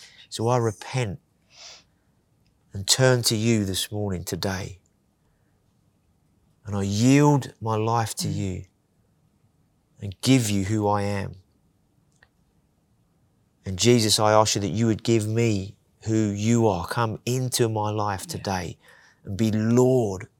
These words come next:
Speaker 1: of my life. Be number one. Be in charge of this life, my life."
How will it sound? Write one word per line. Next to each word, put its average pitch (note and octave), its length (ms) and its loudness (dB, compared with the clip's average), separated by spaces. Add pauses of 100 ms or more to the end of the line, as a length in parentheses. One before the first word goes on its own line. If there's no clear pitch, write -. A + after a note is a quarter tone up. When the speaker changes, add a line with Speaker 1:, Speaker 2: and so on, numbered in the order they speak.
Speaker 1:
of G#2+ 280 -2
my G2 220 -4
life. F#2 560 -8
Be B2+ 160 -2
number C3 280 0
one. A2 460 0
Be C3 240 -2
in A#2+ 140 -4
charge G#2+ 600 2
of G2+ 160 -8
this G#2+ 220 -4
life, G2 440 -4 (580)
my G#2 140 -6
life." G2 340 -6